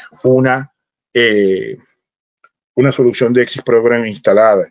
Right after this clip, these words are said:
no tienen una solución de exit program en el lugar, lo que significa que estos usuarios, así como pueden acceder a través de la pantalla verde,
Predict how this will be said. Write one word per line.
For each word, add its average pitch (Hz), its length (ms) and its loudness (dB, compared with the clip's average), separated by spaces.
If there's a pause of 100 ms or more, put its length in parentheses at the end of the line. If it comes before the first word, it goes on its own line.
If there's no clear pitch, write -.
no 101 160 -10
tienen 117 260 -4
una 117 100 -2
solución 110 360 -6
de 110 60 -2
exit - 220 -12
program 110 320 -2
en 104 60 -4
el 92 40 -4
lugar, 92 320 -4 (260)
lo 104 100 0
que 117 80 -2
significa 127 420 -4
que 135 100 -4
estos 139 180 -2
usuarios, 110 340 -2
así 202 240 -6
como 123 240 0
pueden 120 240 0
acceder 117 440 -2 (260)
a 104 100 -4
través 110 260 2
de 113 40 -2
la 110 120 2
pantalla 110 400 0
verde, 113 440 0